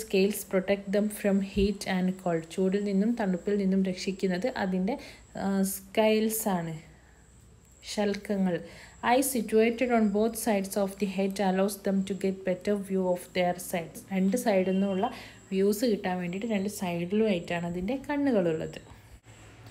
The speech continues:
Then last one, label the parts of fish. അതും നമ്മളിവിടെ എഴുതിയിട്ടുണ്ട്. ഡോർസൽ ഫിൻ, അഡിപ്പോസ് ഫിൻ. നിങ്ങൾ just ഒന്ന് വായിച്ച് നോക്കിയാൽ മതി. കാര്യമായിട്ട് നിങ്ങൾ പഠിക്കൊന്നും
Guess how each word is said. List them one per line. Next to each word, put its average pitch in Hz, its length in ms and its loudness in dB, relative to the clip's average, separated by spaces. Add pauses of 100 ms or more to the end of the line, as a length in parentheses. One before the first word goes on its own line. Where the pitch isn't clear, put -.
(540)
Then 247 160 6 (200)
last 254 360 4 (220)
one, 311 160 4 (480)
label 220 420 8
the 294 160 4
parts 208 400 6
of 277 80 4 (160)
fish. 180 240 4 (540)
അതും 233 280 2
നമ്മളിവിടെ 190 540 6
എഴുതിയിട്ടുണ്ട്. 185 460 4 (140)
ഡോർസൽ 175 420 4 (120)
ഫിൻ, 185 240 2
അഡിപ്പോസ് 175 520 2
ഫിൻ. 185 140 0 (360)
നിങ്ങൾ 339 180 4 (100)
just 208 240 6
ഒന്ന് 202 160 0
വായിച്ച് 180 300 2
നോക്കിയാൽ 175 280 2
മതി. 180 220 0 (100)
കാര്യമായിട്ട് 233 540 6
നിങ്ങൾ 180 160 0 (100)
പഠിക്കൊന്നും 170 500 0